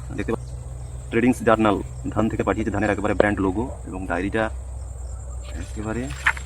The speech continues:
অসাধারণ সুন্দর, পুরো প্রিমিয়াম কোয়ালিটির ডায়েরি। দেখতে,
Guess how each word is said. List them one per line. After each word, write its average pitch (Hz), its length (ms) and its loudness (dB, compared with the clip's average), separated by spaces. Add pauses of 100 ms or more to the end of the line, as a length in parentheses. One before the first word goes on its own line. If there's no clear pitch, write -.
(460)
অসাধারণ 110 500 2
সুন্দর, 95 440 2
পুরো 135 160 4
প্রিমিয়াম 123 340 6
কোয়ালিটির 107 320 4
ডায়েরি। 92 280 2 (220)
দেখতে, 92 180 -6